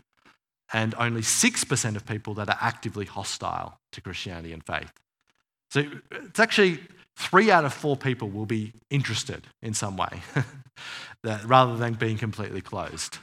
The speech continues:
So that, I don't know about you, but that's surprising, and that is, uh,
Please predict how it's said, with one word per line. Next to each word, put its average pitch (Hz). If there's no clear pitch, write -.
So 143
that, -
I 180
don't 202
know 160
about 135
you, 120
but 123
that's 185
surprising, 139
and 110
that 127
is, 117
uh, 110